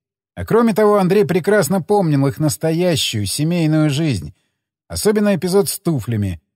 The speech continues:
в котором мачеха проявила себя во всей красе. Резкий порыв ветра качнул девочку. Растрепавшиеся волосы залепили лицо. Ладошка, сжимающая купюру, вдруг раскрылась.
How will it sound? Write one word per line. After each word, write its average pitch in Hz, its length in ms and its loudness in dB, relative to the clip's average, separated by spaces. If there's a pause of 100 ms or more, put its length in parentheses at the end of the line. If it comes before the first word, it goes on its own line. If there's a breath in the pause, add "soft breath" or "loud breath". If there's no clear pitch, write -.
(320)
в - 20 -20
котором 139 300 0
мачеха 156 480 -2
проявила 139 440 0
себя 135 280 -2
во 127 100 0
всей 113 240 -6
красе. 117 500 -8 (1080)
Резкий 196 440 0
порыв 165 360 0
ветра 170 360 0
качнул 160 500 -2
девочку. 110 540 -4 (580)
Растрепавшиеся 151 960 -2
волосы 175 460 0
залепили 135 460 -2
лицо. 104 580 -4 (600)
Ладошка, 165 560 0
сжимающая 151 760 0
купюру, 180 640 -2 (340 soft breath)
вдруг 139 320 -4
раскрылась. 131 680 -2